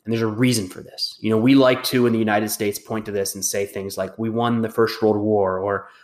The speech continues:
or, "We helped turn the tide." And, like, it's, it's true that we helped to turn the tide, but it's, I love the analogy of a bar fight, where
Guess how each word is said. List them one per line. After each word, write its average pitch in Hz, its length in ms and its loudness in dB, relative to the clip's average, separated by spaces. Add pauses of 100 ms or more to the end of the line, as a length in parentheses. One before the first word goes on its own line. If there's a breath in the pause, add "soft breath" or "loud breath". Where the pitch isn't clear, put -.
(140)
or, 98 80 -4
"We 113 140 -4
helped 117 340 -2
turn 120 180 0
the 104 80 0
tide." 110 300 0
And, 104 80 -2
like, 107 160 -4 (560 soft breath)
it's, 135 320 0
it's - 380 0
true 160 840 4 (180)
that 139 80 2
we 127 100 -2
helped 139 280 -4
to 123 80 -18
turn 120 220 -8
the 120 60 -6
tide, 110 380 -8 (880)
but 139 100 0
it's, - 340 -4 (140)
I 123 80 2
love 156 240 2
the 196 100 4
analogy 120 520 0
of 101 80 -8
a 92 60 -8
bar 110 260 -2
fight, - 340 -14 (220)
where 117 380 -2